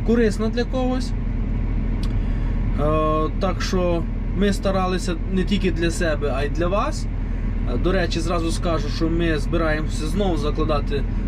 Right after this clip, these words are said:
е, свіжу демоділянку з ріпаку цього року. Про це буде розказано в одному з наступних відео. А вам, е, всім бажаю здоров'я, щастя, миру, перемоги.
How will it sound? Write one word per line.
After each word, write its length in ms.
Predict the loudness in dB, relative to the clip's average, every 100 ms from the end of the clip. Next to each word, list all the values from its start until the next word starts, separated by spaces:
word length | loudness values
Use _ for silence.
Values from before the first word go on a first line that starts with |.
| 0 0 0
е, 40 | 2
свіжу 420 | 2 2 2 2
демоділянку 760 | 2 0 0 2 0 0 0 0
з 80 |
ріпаку 440 | 0 0 0 0 0
цього 300 | 2 2 4
року. 360 | 2 2 -2 -2 -2 -2 -2 0
Про 120 | 0
це 200 | 2 0
буде 380 | 0 0 0 0 0
розказано 580 | -2 0 0 0 0
в 120 | 0 0
одному 380 | 0 0 0
з 180 | 0 0
наступних 640 | 0 0 0 0 0 0 2
відео. 440 | 2 4 2 0 -2 -2 -2 -2 0 0 0 -2 0
А 180 | 0 0
вам, 380 | 2 0 0 -2
е, 20 | -2 -2 -2 -2
всім 360 | 0 2 2 0 0 -2 -2 -2 0 0 0 0 0 0
бажаю 380 | 2 2 2 0
здоров'я, 500 | 0 0 0 0 0
щастя, 580 | 0 0 0 0 -2 -2 -2 -2 -2 -2 0 2
миру, 380 | 4 4 4 2 2
перемоги. 680 | 2 2 2 2 0 0